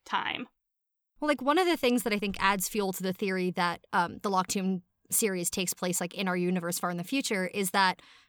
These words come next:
Speaker 2: uh, God, who is also known as John and also known as a billion other things, um, frequently, like, uses memes, like,
Speaker 1: Mm-hmm.
Speaker 2: memes from, like, our current era. Um, and, like, one of Gideon's lines in this fic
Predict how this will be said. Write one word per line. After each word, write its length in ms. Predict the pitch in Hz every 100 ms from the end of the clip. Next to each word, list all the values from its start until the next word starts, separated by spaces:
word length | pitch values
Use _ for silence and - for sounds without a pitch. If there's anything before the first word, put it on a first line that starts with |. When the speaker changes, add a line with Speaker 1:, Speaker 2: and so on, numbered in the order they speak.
| _ -
Speaker 2:
uh, 240 | 196 185
God, 360 | 185 277 277 269
who 120 | 247
is 100 | 226
also 260 | 220 220 233
known 180 | 202 196
as 140 | 180
John 540 | - 190 196 190 190 -
and 200 | 180 175
also 280 | 175 -
known 140 | 180 170
as 100 | 175
a 80 | 175 _
billion 320 | 180 170 170
other 180 | 165 170
things, 360 | 170 170 175 - - - _ -
um, 260 | 214 185 180
frequently, 520 | - 277 277 381 339 403
like, 220 | 403 381 -
uses 480 | 233 277 269 254 240
memes, 680 | 214 214 247 320 359 - - _ _ _ -
like, 240 | 247 226
Speaker 1:
Mm-hmm. 140 | 254 233
Speaker 2:
memes 300 | 247 285 -
from, 140 | 277
like, 160 | 233 220
our 220 | 208 226 226
current 460 | - 233 226 208
era. 400 | 185 196 240 285 - - - _ -
Um, 380 | 254 240 208 190 _ -
and, 80 | 320
like, 140 | 330
one 240 | 254 277 392
of 200 | 269 -
Gideon's 420 | 339 453 302 269
lines 300 | 240 233 247
in 200 | - 247
this 200 | 240 214
fic 400 | - 320 370 -